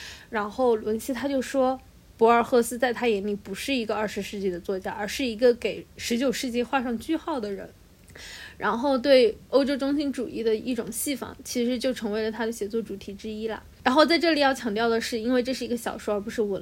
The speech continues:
论，所以说我们其实可以跟这样的判断保持一些距离，就是一定要提醒自己，这只是伦西自己的观点。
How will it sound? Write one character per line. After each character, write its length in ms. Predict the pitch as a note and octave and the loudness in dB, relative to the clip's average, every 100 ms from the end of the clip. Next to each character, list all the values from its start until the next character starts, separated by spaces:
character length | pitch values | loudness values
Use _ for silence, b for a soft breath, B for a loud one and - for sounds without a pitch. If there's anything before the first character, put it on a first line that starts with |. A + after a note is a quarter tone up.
| G#2 | -4
论， 220 | G#2 G#3+ | -6 -6
所 160 | - | 0
以 60 | C4+ | 2
说 160 | C4+ D4 | 4 4
我 120 | B3 | 4
们 140 | G3 | 4
其 220 | G#3+ A3 | -4 -2
实 80 | A3 | -2
可 120 | A#3+ | -2
以 120 | A3+ G3 | -6 -4
跟 280 | G#3+ G#3+ | -2 -4
这 120 | A3 A#3+ | -2 -2
样 240 | G#3+ G3 | -2 -6
的 120 | - - | -10 -12
判 220 | - A#3+ | -8 -6
断 180 | A3 G#3 | -4 -4
保 120 | G3+ - | -6 -10
持 200 | - G#3+ | -10 -10
一 20 | |
些 160 | A#3 | -8
距 240 | A3+ B3 A#3 | -8 -6 -8
离， 220 | F3 A2+ - - | -8 -16 -16 -6
就 100 | A#3+ | -6
是 100 | A#3+ | -6
一 220 | G#3 G#3+ | -8 -4
定 80 | C#4 | -2
要 80 | A#3+ | -2
提 200 | A3+ A3 | -4 -8
醒 100 | G#3 | -8
自 140 | A#3 | -8
己， 100 | F#3+ | -8
这 160 | G#3 A#3 | -4 -4
只 180 | - | -4
是 200 | F3+ - | -10 -6
伦 180 | G3+ F3 | -4 -4
西 300 | - - G#3 F3+ | -8 -8 -8 -8
自 160 | B3 | -8
己 120 | G#3 | -8
的 100 | E3+ | -10
观 260 | G3+ G#3 G3 | -8 -8 -8
点。 120 | G3+ | -10